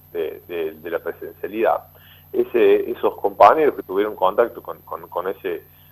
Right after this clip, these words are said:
con ese contagiado, eh, deberían aislarse. Y el cincuenta por ciento que estaba realizando tareas de manera remota,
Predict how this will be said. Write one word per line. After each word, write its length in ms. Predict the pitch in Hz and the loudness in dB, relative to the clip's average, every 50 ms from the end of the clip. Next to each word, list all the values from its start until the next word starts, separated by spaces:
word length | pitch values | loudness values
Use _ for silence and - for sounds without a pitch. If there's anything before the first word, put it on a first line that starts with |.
| _ | _
con 180 | - - 98 95 | -8 -6 -6 -6
ese 200 | 95 - - - | -8 -8 -8 -4
contagiado, 840 | - 90 87 90 - - - - - 139 104 104 135 - - - - - - _ _ _ _ _ - | 0 0 0 2 4 2 4 6 6 8 8 8 8 6 4 0 -10 -20 -20 _ _ _ _ _ -14
eh, 240 | - - 82 76 82 | -10 -6 -6 -4 -4
deberían 380 | 80 80 82 87 117 110 90 | -2 -2 -2 0 -2 -2 -2
aislarse. 520 | - - - 143 156 139 101 73 - - - - _ _ _ _ _ _ _ _ _ _ _ _ _ _ _ _ _ _ _ - | -4 0 4 6 6 6 6 2 -4 -14 -20 -20 _ _ _ _ _ _ _ _ _ _ _ _ _ _ _ _ _ _ _ -2
Y 280 | 131 151 165 185 - - - - | -2 -2 -2 -2 -6 -14 -16 -16
el 100 | - - - | -16 -12 -10
cincuenta 320 | - 101 110 113 127 120 | -6 0 2 2 2 2
por 160 | 113 - 107 | 2 0 0
ciento 200 | - 131 135 120 | 2 2 2 0
que 60 | - - | 0 2
estaba 240 | - 107 98 95 | 6 8 8 8
realizando 360 | - - - - - 117 107 98 | 8 4 -2 -8 -10 -10 -4 4
tareas 340 | - 87 90 98 92 - | 6 8 8 8 6 2
de 80 | 87 85 | -2 -6
manera 320 | - 64 - 82 95 101 101 | -10 -10 -8 -2 0 0 2
remota, 580 | - 120 123 139 143 127 - - - - - | 2 2 2 2 2 0 0 0 -2 -4 -4